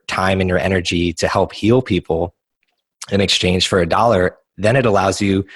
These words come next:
to then heal more people. Or whether it's your Life Aid product and Fit Aid product, the more money you make, you can then exchange that energy to then help even more people globally. But where in the, kind of your path, you had these two forces,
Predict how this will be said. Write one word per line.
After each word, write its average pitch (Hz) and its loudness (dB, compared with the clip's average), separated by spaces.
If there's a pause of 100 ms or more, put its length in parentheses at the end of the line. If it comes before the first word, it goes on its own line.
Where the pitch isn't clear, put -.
(260)
to 98 2
then 90 0 (280)
heal 107 0
more 101 2
people. - -6 (280)
Or 98 4
whether 95 2
it's 92 0
your 90 2
Life 92 0
Aid 92 2
product 90 0
and 87 -2
Fit 117 0
Aid 95 2
product, 90 0
the 98 -2
more 95 2 (180)
money 95 0
you 90 2
make, 95 -2
you 95 -4
can 98 0
then 92 2
exchange 92 0
that 92 0
energy 92 0
to - -2
then 90 0
help - -2 (320)
even 104 2
more 104 2
people 92 0
globally. 92 0 (460)
But 107 0
where 123 4
in 123 0
the, 110 0
kind 104 0
of 95 0
your 107 2
path, 101 -2 (220)
you 95 -4
had 98 0
these 98 -2
two 104 -2
forces, 92 -2